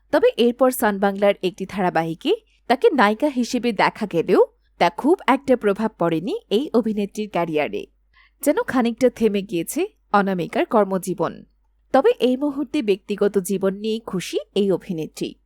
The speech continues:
বিয়ে করেছেন, সংসারী হয়েছেন। স্বামী উদয় প্রতাপ সিংহের পরিণীতা ধারাবাহিকটি টিআরপি রেটিং অনুযায়ী এই মুহূর্তে সেরা পাঁচ ধারাবাহিকের অন্যতম। একসময় পার্শ্ব চরিত্রে অভিনয় করতেন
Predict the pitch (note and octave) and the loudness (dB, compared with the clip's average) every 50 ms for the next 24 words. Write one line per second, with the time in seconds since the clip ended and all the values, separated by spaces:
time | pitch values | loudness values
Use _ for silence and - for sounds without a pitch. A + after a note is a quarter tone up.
0 | _ _ _ _ _ - G#3+ F3+ G3+ F#3 E3 D#3+ - E3 D#3 D#3+ F3+ - - G#4 | _ _ _ _ _ -12 -8 -4 -4 -4 -4 -2 -2 0 0 0 -2 -4 -6 -8
1 | C#5 - _ _ _ _ - - - B3+ B3+ B3 - B3+ A#3 G3+ G3 - F3+ E3 | -8 -10 _ _ _ _ -6 -2 0 0 0 0 -2 0 0 0 0 0 -2 -2
2 | C#3 - - - F3 - - - _ _ _ _ _ _ - - - - C4+ C4 | -2 -4 -6 -8 -8 -8 -10 -14 _ _ _ _ _ _ -12 -6 0 2 2 2
3 | D#4+ G#4 - - A3 A3 G3+ G#3+ A#3+ C4+ C4+ - G#3+ G#3+ A3+ A3 G#3 - - G#3+ | 2 -2 -4 -2 -2 0 2 2 2 2 2 0 0 0 0 -2 -4 -2 -4 -4
4 | G3 F#3+ F3+ G#3 G#3 G3+ - - F#3 F3+ F#3 F#3 F3 F#3 F3+ - F3+ - - G3 | -4 -2 -2 -2 -2 0 0 0 0 0 0 -2 -4 -4 -4 -2 -4 -4 -4 -6
5 | E3+ D#3+ - D3 D#3+ E3+ E3+ - - _ _ - C#4 - - _ _ _ _ _ | -6 -4 -4 -4 -4 -4 -6 -8 -12 _ _ -6 -6 -6 -6 _ _ _ _ _
6 | _ _ - D4 E4 - - C4 C4+ B3 - B3+ A#3+ A3 G3+ F#3+ G3+ A#3 A#3+ A#3+ | _ _ -2 0 0 2 4 4 4 4 2 0 2 4 4 2 2 0 -4 -2
7 | - - G#3 G#3 G3+ F#3 G3+ G3 G3 - - - F3+ F3 E3+ F3 E3+ F3 D#3+ D#3 | 0 0 0 0 0 0 0 0 0 0 -2 -2 -2 -2 -2 -2 -2 -2 -4 -6
8 | - - - F4 A#4 A#4 _ _ _ _ _ _ _ _ _ - - - C4+ C#4 | -4 -2 0 0 0 -2 _ _ _ _ _ _ _ _ _ -14 -6 -4 0 2
9 | D4+ F#4 G#4+ - - G#3 A3+ - - - G#3 F3+ E3 - - D3 F#3 F#3+ F#3 - | 4 2 4 4 2 2 2 0 -2 -4 -2 -2 -2 -2 -2 -4 -4 -6 -6 -2
10 | D4+ G4 - - G#3+ G3+ G3+ G3 F#3+ - D#3 D3 D3 D3 G#2 - - _ _ _ | 0 0 0 0 -2 -2 0 -2 -2 -2 -2 -4 -4 -6 -8 -10 -12 _ _ _
11 | _ _ _ _ _ _ _ G#3+ B3 C#4 - - E4 E4+ F4+ G#4 G#4+ - A3+ G3 | _ _ _ _ _ _ _ 2 2 2 0 -4 -4 -2 -2 -2 0 2 2 2
12 | A3+ - - C#4+ C#4 - A#3+ G#3 A3 G#3+ - - G#3+ G3+ F#3 G#3 F3+ E3+ E3 D#3+ | 2 0 -4 -6 -4 -2 -2 -2 -2 -2 0 2 2 2 2 -2 -6 -8 -8 -8
13 | - - E3 - - C#4 F#4 | -6 -6 -6 -4 -4 -6 -6